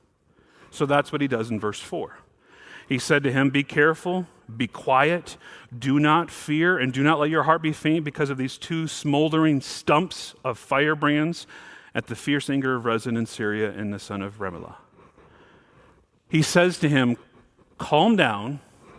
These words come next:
and be quiet. It doesn't matter what your enemies are seeing. It only matters what I say." That's what God is saying. God knows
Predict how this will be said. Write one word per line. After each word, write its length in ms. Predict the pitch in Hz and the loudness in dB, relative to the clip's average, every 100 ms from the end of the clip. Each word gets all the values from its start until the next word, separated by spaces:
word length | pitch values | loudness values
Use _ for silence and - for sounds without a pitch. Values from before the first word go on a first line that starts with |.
| - - _ _ _ _ - | -20 -20 _ _ _ _ -6
and 140 | 117 | -4
be 120 | 110 | -4
quiet. 360 | 117 117 92 80 _ _ _ _ _ _ _ _ _ _ _ _ - - - _ _ _ _ _ _ _ _ _ _ | -6 -4 -6 -6 _ _ _ _ _ _ _ _ _ _ _ _ -20 -20 -20 _ _ _ _ _ _ _ _ _ _
It 180 | 160 160 | -2 2
doesn't 360 | 139 170 226 247 | 4 6 4 4
matter 320 | 226 220 214 | 6 6 6
what 200 | 220 208 | 4 4
your 120 | 214 | 4
enemies 420 | 175 185 208 214 | 4 4 4 4
are 100 | 208 | 4
seeing. 520 | 202 - 131 113 139 156 - - - - _ | 2 2 0 2 -2 -4 -14 -20 -20 -20 _
It 160 | - 170 - | 0 0 2
only 420 | 175 196 240 254 247 | 2 6 6 6 6
matters 500 | 214 190 185 185 160 | 6 6 6 2 2
what 200 | 165 - 160 | -2 -2 2
I 400 | 156 156 143 113 | 4 6 2 -2
say." 360 | - 123 98 - - - - _ _ | -6 -6 -6 -8 -20 -20 -20 _ _
That's 160 | 123 - | -6 -4
what 100 | 147 | 0
God 220 | 139 123 | 2 2
is 100 | 120 | 2
saying. 240 | - 104 87 - - - | -4 -8 -8 -16 -20 -8
God 360 | 131 170 226 208 | 4 6 6 4
knows 680 | 214 220 143 165 220 185 | 6 6 6 4 0 -2